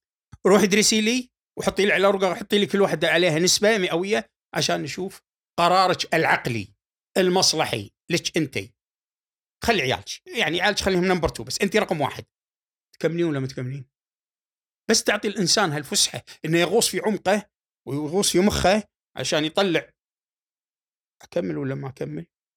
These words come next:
حتشوف إنه يقول لك: "والله أنا خمسة وخمسين أكمل، خمسة وأربعين أنفصل". طيب، بقينا الحين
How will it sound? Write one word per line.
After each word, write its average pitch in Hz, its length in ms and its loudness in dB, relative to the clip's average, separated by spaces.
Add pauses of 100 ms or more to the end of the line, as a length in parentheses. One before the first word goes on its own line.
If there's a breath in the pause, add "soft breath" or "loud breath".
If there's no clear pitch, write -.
(840)
حتشوف 208 540 -8 (880)
إنه 139 140 -4
يقول 143 220 -8
لك: 139 140 -14
"والله 156 340 -12 (420)
أنا 127 300 -10 (180)
خمسة 160 200 -12
وخمسين 139 520 -12 (400)
أكمل، 175 420 -8
خمسة 160 260 -10
وأربعين 147 380 -10 (100)
أنفصل". 127 380 -8 (800)
طيب، 135 320 -4
بقينا 190 280 0
الحين 220 340 -4